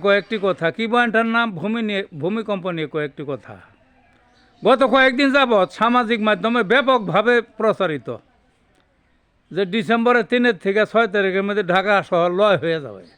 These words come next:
ধ্বংস হয়ে যাবে, এরকম প্রচার করতেছে। অনেকে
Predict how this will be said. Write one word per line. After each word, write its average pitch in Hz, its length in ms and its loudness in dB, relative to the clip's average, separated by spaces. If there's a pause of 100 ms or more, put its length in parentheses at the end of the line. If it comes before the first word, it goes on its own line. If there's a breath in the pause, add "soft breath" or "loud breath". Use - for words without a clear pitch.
(880)
ধ্বংস 180 340 0 (160)
হয়ে 262 220 4
যাবে, 156 220 -2
এরকম 185 280 -2 (140)
প্রচার 180 360 -4
করতেছে। 113 380 -14 (1500)
অনেকে 233 280 2